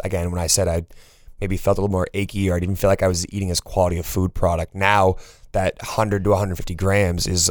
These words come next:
of white rice, or it's of, I like sweet potatoes. Sweet potatoes is kind of one of the things I go to, too. But outside of that, that's,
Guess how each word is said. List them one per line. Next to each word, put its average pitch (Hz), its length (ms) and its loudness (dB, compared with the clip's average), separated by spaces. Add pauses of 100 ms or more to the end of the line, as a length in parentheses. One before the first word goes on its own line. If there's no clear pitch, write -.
(100)
of 87 320 -2
white 82 320 0
rice, 85 400 4
or 82 280 -2
it's 80 180 -4
of, 80 360 -4 (100)
I 87 100 0
like 87 180 0
sweet 82 160 -6
potatoes. 80 340 -2
Sweet - 180 -4
potatoes 85 160 -2
is - 40 -6
kind 85 140 -6
of 82 60 -4
one 80 80 -2
of 82 100 -4
the 82 60 -4
things 78 80 -4
I 82 40 -2
go 80 60 -2
to, 78 200 -6
too. 87 300 -2 (480)
But - 120 -4
outside 107 280 4
of 87 120 0
that, 101 320 4 (300)
that's, - 260 -6